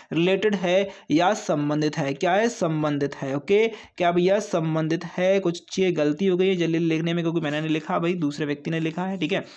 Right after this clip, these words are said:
मेरी सिस्टर ने लिखा है। तो रॉबर्ट ओपेनहेमस, ठीक है, और रॉबर्ट, ओके, रॉबर्ट ओपेनहेमस होता है ये। अगला क्वेश्चन है यहाँ पर, इंटरपोल का जो है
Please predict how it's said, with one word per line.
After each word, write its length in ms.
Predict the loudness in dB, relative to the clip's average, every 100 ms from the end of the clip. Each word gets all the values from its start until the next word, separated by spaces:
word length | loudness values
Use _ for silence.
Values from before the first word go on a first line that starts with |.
| -14 -4
मेरी 140 | -2
सिस्टर 300 | -4 -4 -2
ने 60 | 0
लिखा 260 | 0 0
है। 140 | -2 -4 -10 -4
तो 100 | 0
रॉबर्ट 400 | 2 2 4 2 0 -16 -18 -2 2
ओपेनहेमस, 960 | 2 4 4 2 0 2 2 0 -6 -6
ठीक 140 | -2
है, 120 | -2 0
और 120 | 2
रॉबर्ट, 420 | 4 4 2 0
ओके, 140 | 0 2
रॉबर्ट 320 | 2 2 0 -2
ओपेनहेमस 600 | -4 -2 -2 0 -2 0
होता 200 | -2 0
है 160 | 0 2
ये। 240 | 2 0 -2 -16 -12 -2
अगला 280 | 2 4 4
क्वेश्चन 360 | 4 4 2
है 240 | 2 2 2
यहाँ 280 | 4 2
पर, 380 | 2 2 2 2 2
इंटरपोल 800 | 2 2 0 0 2 4 4 2
का 400 | 2 4 4 2
जो 160 | 0
है 240 | 0 0